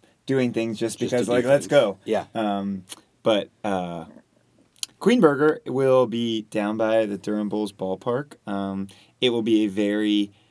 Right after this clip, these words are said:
Speaker 1: uh, direct, you know,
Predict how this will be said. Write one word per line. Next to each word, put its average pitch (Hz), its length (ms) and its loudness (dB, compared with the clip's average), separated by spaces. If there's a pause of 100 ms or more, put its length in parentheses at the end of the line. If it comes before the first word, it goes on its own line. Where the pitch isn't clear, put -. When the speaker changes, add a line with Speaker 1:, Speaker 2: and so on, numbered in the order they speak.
(220)
Speaker 1:
uh, 90 440 -14 (540)
direct, 104 520 -8 (580)
you 95 80 -14
know, 92 200 -20